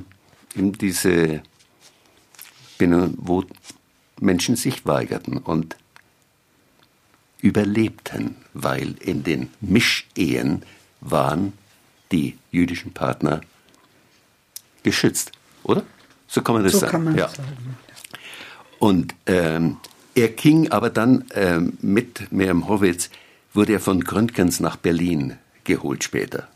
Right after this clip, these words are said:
Speaker 1: Ja, so.
Speaker 2: Noch während der Nazizeit,
Speaker 1: Während der Nazi-,
Speaker 2: weil
Speaker 1: ja.
Speaker 2: er dann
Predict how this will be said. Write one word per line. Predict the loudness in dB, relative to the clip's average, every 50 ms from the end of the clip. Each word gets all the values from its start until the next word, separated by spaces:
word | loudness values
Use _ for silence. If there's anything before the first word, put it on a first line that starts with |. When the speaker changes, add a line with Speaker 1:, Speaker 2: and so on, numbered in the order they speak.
| _ -6
Speaker 1:
Ja, | -6 -6 -6 -4
so. | -4 -4 -4 -4 -8 _ -20 -20 -20 -20 -20 -20 -20 -20 -16 -16 -16 -10 -2 2
Speaker 2:
Noch | 4 4 4 2 0 -2
während | 4 4 6 6 6 4 4 4
der | 4 6
Nazizeit, | 8 8 8 6 2 0 -2 -4 -2 0 2 2 4 4 4 4 4 2
Speaker 1:
Während |
der | 2 2
Nazi-, | 2 2 0 -4 -2 2
Speaker 2:
weil | 4 6 6 6 6 6
Speaker 1:
ja. | 6 8 8
Speaker 2:
er | 8 6
dann | 6 6 6 8 6 6